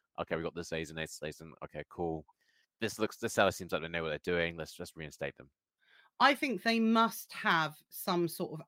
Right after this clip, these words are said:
Speaker 2: algorithmic
Speaker 1: Software.
Speaker 2: something,
Speaker 1: Yeah.
Speaker 2: software that picks up. And I think it's like a, like a tick box thing. So say, for instance, if you submit all that,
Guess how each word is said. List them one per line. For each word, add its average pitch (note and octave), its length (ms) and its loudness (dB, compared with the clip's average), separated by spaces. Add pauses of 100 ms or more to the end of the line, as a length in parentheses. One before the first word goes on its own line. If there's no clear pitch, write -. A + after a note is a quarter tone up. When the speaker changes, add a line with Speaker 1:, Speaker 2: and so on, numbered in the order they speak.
Speaker 2:
algorithmic D#3+ 880 0 (300)
Speaker 1:
Software. D3 560 2
Speaker 2:
something, D3+ 320 2 (180)
Speaker 1:
Yeah. E3+ 320 0
Speaker 2:
software D#3+ 320 4
that - 220 -8
picks - 360 -6
up. F#3 300 2 (400)
And A3+ 120 8
I C4+ 160 4
think A#3 300 -2
it's - 180 -8
like F#3+ 280 2
a, E3 540 2 (380)
like F3+ 260 0
a E3+ 160 -2
tick - 220 -2 (100)
box - 380 2
thing. A3 380 0 (300)
So G#3+ 160 2
say, C4 240 6
for A#3+ 180 0
instance, F#3 680 0 (380)
if G#3 200 -2
you G#3+ 140 0
submit G3+ 460 2
all F3+ 180 2
that, D3+ 360 4